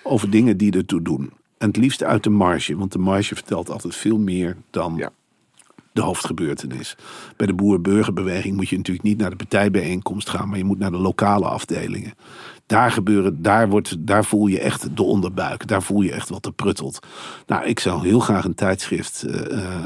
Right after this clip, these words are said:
Speaker 1: eh, willen hebben waarin dat allemaal wordt opgeschreven. En er zijn, ja, er zijn in Nederland echt veel goede reportageschrijvers. Mensen kunnen zich gewoon
Speaker 2: Ja, want zijn
Speaker 1: aan,
Speaker 2: ze er nog wel, ondanks
Speaker 1: Tuurlijk,
Speaker 2: dat het
Speaker 1: en
Speaker 2: een
Speaker 1: anders,
Speaker 2: uitstervend, eh,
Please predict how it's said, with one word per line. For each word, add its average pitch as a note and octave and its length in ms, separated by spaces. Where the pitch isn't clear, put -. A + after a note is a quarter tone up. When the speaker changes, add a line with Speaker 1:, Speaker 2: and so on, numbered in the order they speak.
Speaker 1:
eh, E2+ 640
willen F#2 200
hebben F2+ 380
waarin F#2 240
dat - 240
allemaal A#2 360
wordt E2+ 160
opgeschreven. - 840
En - 100
er G#2 100
zijn, F#2 380
ja, - 320
er - 100
zijn F#2+ 240
in - 120
Nederland F#2 460
echt - 260
veel G#2 240
goede F#2+ 260
reportageschrijvers. F2+ 1300
Mensen A2 280
kunnen G#2 200
zich F#2 120
gewoon G#2+ 160
Speaker 2:
Ja, A2+ 80
want A#2 140
zijn A2 180
Speaker 1:
aan, G2 60
Speaker 2:
ze F#2+ 100
er A#2 60
nog A2+ 140
wel, A#2 240
ondanks A2+ 460
Speaker 1:
Tuurlijk, B2+ 220
Speaker 2:
dat A2 80
het A2 100
Speaker 1:
en A2 40
Speaker 2:
een A2+ 60
Speaker 1:
anders, A#2+ 140
Speaker 2:
uitstervend, A2+ 720
eh, G#2+ 440